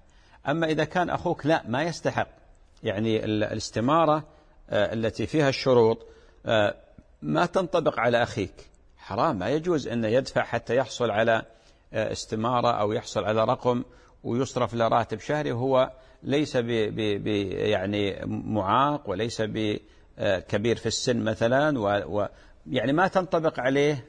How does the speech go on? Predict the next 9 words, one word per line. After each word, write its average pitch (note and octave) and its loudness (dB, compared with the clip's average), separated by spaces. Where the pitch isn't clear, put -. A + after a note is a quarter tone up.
الشروط C#3 0
اللي A#2+ 2
وضعتها A#2 2
الدولة، F2+ -2
فلذلك A#2+ 2
تنبه، B2 -2
بارك A2+ 2
الله A2 0
فيك. - -6